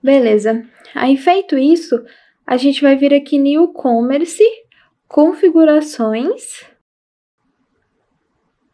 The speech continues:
Vamos vir aqui em entrega.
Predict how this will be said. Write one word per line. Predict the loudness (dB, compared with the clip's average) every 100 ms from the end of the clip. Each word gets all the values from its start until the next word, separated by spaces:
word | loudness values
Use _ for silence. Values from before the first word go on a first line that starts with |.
| _ _ _ _ _ _
Vamos | -2 2 2 0
vir | 2
aqui | 2 0 -4
em | -4 -4
entrega. | -4 -6 -4 -2 -2 0 0